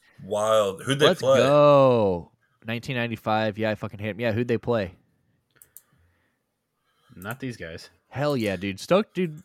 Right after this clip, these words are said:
Speaker 2: Hell yeah, bro. I'm so glad we got a, a Canadian legend in our fucking, in the stream all the
Speaker 1: I wonder
Speaker 2: time.
Speaker 1: if I can name the Canadian teams. So, I was,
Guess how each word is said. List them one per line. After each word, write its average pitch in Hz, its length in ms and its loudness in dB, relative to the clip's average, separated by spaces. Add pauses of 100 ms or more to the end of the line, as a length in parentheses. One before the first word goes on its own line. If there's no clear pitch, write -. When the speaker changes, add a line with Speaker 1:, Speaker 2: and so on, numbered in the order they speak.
(120)
Speaker 2:
Hell 277 320 -6
yeah, 101 300 -4
bro. 120 180 0
I'm 226 140 0
so 135 240 0
glad 107 260 0
we 113 80 -2
got 95 380 0
a, 98 80 -6
a 82 40 -8 (120)
Canadian 101 600 -2
legend 90 520 -4
in 92 100 -6
our 90 120 -6
fucking, 90 440 -10 (1300)
in 95 100 -18
the 92 100 -12
stream 95 360 -10
all 95 160 -6
the 98 120 -10
Speaker 1:
I 156 40 0
wonder 180 120 0
Speaker 2:
time. 202 40 0
Speaker 1:
if 165 60 -2
I - 20 -4
can 110 100 -6
name 110 280 -8
the 98 100 -12
Canadian 90 420 -12
teams. 78 320 -12
So, 95 100 -8
I 104 160 0
was, 120 200 -4